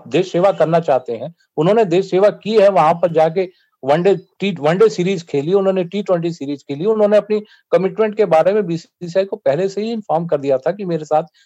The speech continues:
अ, ये कमिटमेंट्स हैं, मेरे को वापस लौटना पड़ेगा। बीसीसीआई ने उसका सम्मान किया, उनको वापस जाने की इजाजत दी। तो फिर उन चीजों पर सवाल उठाने का देखिए कोई लॉजिक नहीं बनता है।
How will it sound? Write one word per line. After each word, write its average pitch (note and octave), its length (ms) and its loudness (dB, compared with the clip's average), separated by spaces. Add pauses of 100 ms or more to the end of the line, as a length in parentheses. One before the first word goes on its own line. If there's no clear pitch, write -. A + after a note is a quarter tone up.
(180)
अ, D3 160 0
ये F#3 520 2
कमिटमेंट्स D#3 520 -2
हैं, F3+ 140 2
मेरे F3 200 -2
को E3 140 -6
वापस C#3 400 2
लौटना C3 300 0
पड़ेगा। B2+ 460 -2 (340)
बीसीसीआई F#3 460 2
ने G3+ 80 0
उसका E3+ 260 0
सम्मान C#3 400 0
किया, D3+ 280 -2
उनको E3+ 280 -2
वापस C#3 300 0
जाने C#3+ 280 -2
की C#3 200 -8
इजाजत A#2+ 280 0
दी। D3 240 -14 (560)
तो C4 100 0 (120)
फिर C#4 140 4
उन B3+ 480 2
चीजों B3 320 2
पर B3+ 200 2
सवाल E3 360 4
उठाने F3 340 -2
का F#3 140 2
देखिए E3 240 -6 (120)
कोई G3 140 0
लॉजिक C#3 360 0
नहीं B2+ 160 -6
बनता F2+ 260 -16
है। - 160 -20